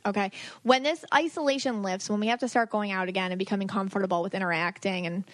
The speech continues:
and, you know, it's gonna be important to remember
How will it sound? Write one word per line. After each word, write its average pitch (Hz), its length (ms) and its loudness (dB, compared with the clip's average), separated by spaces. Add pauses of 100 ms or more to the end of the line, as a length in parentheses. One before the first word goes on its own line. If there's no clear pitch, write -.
(300)
and, 190 500 -4
you 196 140 -6
know, 139 180 -2
it's 202 160 -4
gonna 220 180 2
be 214 100 0
important 214 380 -2
to 214 80 -2
remember 208 680 -2